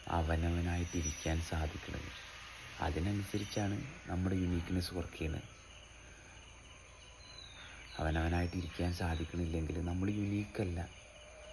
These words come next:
നമ്മൾ, ആ, പലരും നമ്മളെ പഠിപ്പിച്ച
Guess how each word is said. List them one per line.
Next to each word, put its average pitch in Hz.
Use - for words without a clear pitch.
നമ്മൾ, 82
ആ, 85
പലരും 78
നമ്മളെ 82
പഠിപ്പിച്ച 80